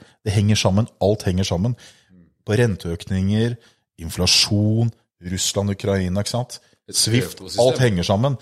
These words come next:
Speaker 1: Så du klarer også å forstå hvordan den mekanismen fungerer, så kan du tjene helvetes mye penger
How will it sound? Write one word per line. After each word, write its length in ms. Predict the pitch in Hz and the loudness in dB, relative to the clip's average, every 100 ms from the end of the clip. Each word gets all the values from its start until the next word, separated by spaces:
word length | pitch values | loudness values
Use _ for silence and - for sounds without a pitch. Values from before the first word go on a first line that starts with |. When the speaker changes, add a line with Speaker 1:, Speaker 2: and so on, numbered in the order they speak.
| - | -8
Speaker 1:
Så 100 | 104 113 | 2 2
du 60 | |
klarer 260 | - 123 95 | 4 4 4
også 260 | 98 117 | 2 2
å 60 | 117 | 0
forstå 400 | - 123 - 107 107 | -2 -4 0 2 2
hvordan 160 | 107 | 2
den 80 | 104 | 2
mekanismen 440 | 104 107 98 - 107 | 2 2 2 2 2
fungerer, 260 | 110 95 123 | 2 2 0
så 100 | - | 0
kan 100 | 104 | -2
du 60 | - | 0
tjene 160 | 104 117 - - | -2 -4 -8 0
helvetes 680 | 147 104 80 76 82 120 - | 2 4 0 -2 -2 0 0
mye 80 | 113 | 0
penger 340 | 113 92 135 | 2 2 2